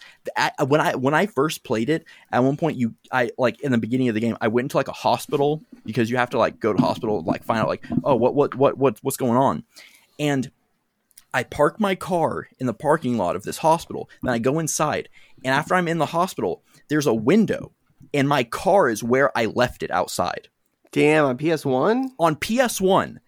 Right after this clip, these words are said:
Speaker 1: That's what
Speaker 2: Damn.
Speaker 1: makes this shit so insane. By today's
Speaker 2: Damn.
Speaker 1: standards, that's normal. That's just what games do.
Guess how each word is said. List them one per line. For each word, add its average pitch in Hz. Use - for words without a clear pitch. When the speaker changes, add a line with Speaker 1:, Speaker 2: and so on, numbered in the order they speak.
Speaker 1:
That's 143
what 139
Speaker 2:
Damn. 190
Speaker 1:
makes 240
this 190
shit -
so 208
insane. 135
By 151
today's 135
Speaker 2:
Damn. 117
Speaker 1:
standards, 185
that's 147
normal. 107
That's 117
just -
what 127
games 104
do. 110